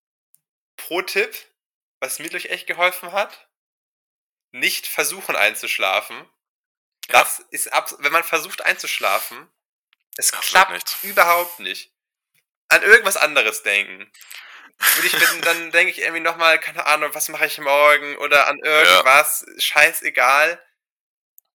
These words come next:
Speaker 1: Aber nicht versuchen einzuschlafen.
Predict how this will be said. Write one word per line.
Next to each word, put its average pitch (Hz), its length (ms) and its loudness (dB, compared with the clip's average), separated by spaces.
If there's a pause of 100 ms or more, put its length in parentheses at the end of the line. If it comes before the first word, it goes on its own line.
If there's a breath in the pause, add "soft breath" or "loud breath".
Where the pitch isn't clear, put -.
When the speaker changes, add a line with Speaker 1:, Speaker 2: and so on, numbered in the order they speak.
(920)
Speaker 1:
Aber 135 200 2
nicht - 280 -4
versuchen 156 380 -6
einzuschlafen. 92 720 -6